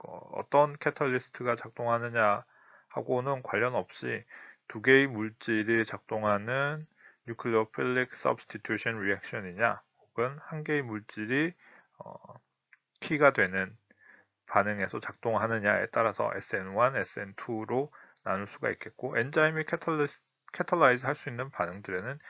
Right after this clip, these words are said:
이런 두 가지 형태의 반응들이 모두 가능하다, 이렇게 생각을 하면 되겠습니다.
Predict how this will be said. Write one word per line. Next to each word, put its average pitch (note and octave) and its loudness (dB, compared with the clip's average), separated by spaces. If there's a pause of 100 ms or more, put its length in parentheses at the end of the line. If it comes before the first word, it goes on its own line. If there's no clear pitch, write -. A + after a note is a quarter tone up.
(260)
이런 A2 -2
두 G#2 -12
가지 A2 4
형태의 G#2 -2
반응들이 F#2+ -8
모두 G2 -6 (320)
가능하다, A2+ 2
이렇게 A2+ -14
생각을 G2+ -4
하면 D3 -8
되겠습니다. G2 -10